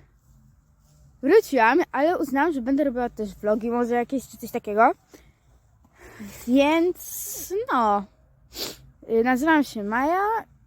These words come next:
a mój kanał to Majson. Gram chowanego z trzema kropkami i z Wit-, i z moim, y, i z Wiktorem. No, Witold, Wiktor, jak zwał, tak zwał. Y, ojej,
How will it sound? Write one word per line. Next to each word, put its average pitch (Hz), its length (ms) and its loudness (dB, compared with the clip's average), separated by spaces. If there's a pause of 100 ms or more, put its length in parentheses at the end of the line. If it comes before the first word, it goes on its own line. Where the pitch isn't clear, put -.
(960)
a 240 80 -2
mój 226 160 -2
kanał 226 280 0
to 214 100 -10
Majson. 381 480 0 (420)
Gram 262 220 2
chowanego 247 500 -4
z 196 320 -6
trzema 392 340 0
kropkami 302 500 0
i 202 80 -10
z 190 100 -18
Wit-, 262 460 -6 (500)
i 226 160 -2
z 208 60 -4
moim, 285 420 4 (540)
y, 277 280 2
i 269 160 2
z 240 580 0
Wiktorem. 220 600 -2 (920)
No, 392 240 0
Witold, 254 560 0
Wiktor, 202 460 -6 (360)
jak 233 200 -4
zwał, 208 160 0
tak 190 180 -8
zwał. 208 160 -2
Y, 349 40 -4 (1300)
ojej, 185 360 -4